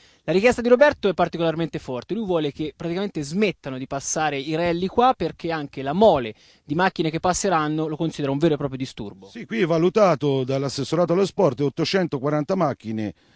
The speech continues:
Speaker 2: eh, che dovranno passare fra sabato e domenica, perché domenica ci sono tre, sabato ci sono tre passaggi per le prove ufficiali e domenica quattro passaggi per la gara.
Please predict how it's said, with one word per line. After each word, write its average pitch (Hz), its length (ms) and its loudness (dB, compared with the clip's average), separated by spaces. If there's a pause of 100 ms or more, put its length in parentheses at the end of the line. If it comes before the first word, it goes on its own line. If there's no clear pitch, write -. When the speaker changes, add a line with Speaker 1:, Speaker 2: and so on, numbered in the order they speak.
(200)
Speaker 2:
eh, 143 120 -6
che 123 140 -4
dovranno 156 360 0
passare 143 420 -2
fra 135 140 -6
sabato 139 340 -2
e 170 40 -4
domenica, 151 440 -2
perché 123 340 -8 (380)
domenica 156 540 -2
ci 135 140 -4
sono 139 240 -4
tre, 143 180 -6 (180)
sabato 160 420 -2
ci - 100 -10
sono 135 180 -6
tre 139 140 -6
passaggi 139 460 -6
per 127 120 -8
le 131 60 -8
prove 143 240 -4
ufficiali 139 600 -2 (280)
e 175 120 -2
domenica 175 520 2
quattro 175 360 -2
passaggi 147 540 -2
per 120 220 -2
la 110 120 -2
gara. 85 360 -10